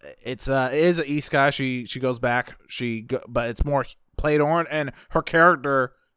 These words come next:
isn't, like, a super powered person. She's just, like, this funny, like, very lighthearted, doesn't really see things. But in Eighth Son, this guy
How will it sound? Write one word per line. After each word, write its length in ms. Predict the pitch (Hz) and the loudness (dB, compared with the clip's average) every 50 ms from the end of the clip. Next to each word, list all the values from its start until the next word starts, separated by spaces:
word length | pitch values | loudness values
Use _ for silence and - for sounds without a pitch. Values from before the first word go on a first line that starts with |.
| _ _ _ - | _ _ _ 0
isn't, 240 | 165 160 156 156 | 2 2 2 0
like, 320 | 147 139 127 123 - - - | 0 0 -2 -2 -6 -10 -12
a 80 | 131 | -10
super 300 | 131 - - 170 147 139 | -8 -6 -4 -2 0 2
powered 360 | 127 - 135 131 127 127 113 - | 2 2 4 4 2 2 2 4
person. 360 | - 139 127 - - 107 104 | 2 2 2 0 -6 -10 -12
She's 240 | - - 113 113 107 | -12 -12 -12 -12 -10
just, 160 | 107 - - 113 | -10 -10 -8 -6
like, 220 | 107 104 95 - - - _ _ _ | -6 -6 -8 -10 -16 -20 _ _ _
this 140 | - 110 - | -12 -10 -6
funny, 380 | - 131 131 131 131 127 131 127 | -4 -2 0 0 0 -2 -2 -2
like, 240 | 120 107 113 107 | -2 -2 -2 -2
very 180 | 104 123 123 120 | -2 -2 0 0
lighthearted, 680 | 113 120 123 107 107 123 120 120 120 113 110 104 - - - 117 | 0 0 -2 -2 0 0 0 0 0 0 -2 -4 -6 -10 -8 -6
doesn't 300 | 123 123 120 117 120 120 | -4 -4 -2 -2 -4 -4
really 120 | 117 110 | -4 -4
see 180 | 104 - 120 113 | -4 -4 -4 -4
things. 180 | 107 104 104 - | -4 -6 -6 -4
But 220 | - 110 101 - - - - - - | -4 -4 -4 -4 -10 -16 -18 -14 -10
in 80 | 120 123 | -4 2
Eighth 180 | 156 175 165 | 4 4 4
Son, 460 | - - 175 175 170 156 147 139 - - _ | 6 6 6 6 6 6 2 -2 -6 -10 _
this 180 | - 135 135 139 | -6 -6 -4 0
guy 560 | - 143 135 131 131 131 127 127 123 117 | 2 2 4 4 4 2 2 0 -2 -6